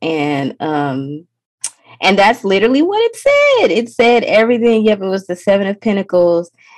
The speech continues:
And the title of it was Vision. I screenshotted the whole thing. I was, I'll send it to you.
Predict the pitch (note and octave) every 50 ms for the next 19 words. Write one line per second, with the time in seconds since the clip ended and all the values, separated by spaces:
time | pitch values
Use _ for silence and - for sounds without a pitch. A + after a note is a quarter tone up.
0 | _ _ - F3 E3+ D#3+ D#3 D3+ - - F#3+ F#3+ F#3+ F#3 E3+ C3+ D3+ E3+ D#3+ D3+
1 | C3+ D3 D#3+ D3+ D#3 D3+ C#3+ E3 E3+ E3+ E3 D#3+ D3 C#3 A#2 - - - D#3 -
2 | _ _ - - D3+ E3+ E3 - - E3 D#3+ D#3 D#3+ D#3+ - D3+ C#3+ C#3 C#3+ C3+
3 | - C3 C#3 D#3+ D3+ C#3+ C#3+ C#3+ - C#3+ C#3 C#3 C#3+ D3 D3 - - - D3 D3+
4 | D3 - - D3 C#3+ C#3 C3+ C3+ - - C#3+ C#3 C3+ C3+ C3+ D3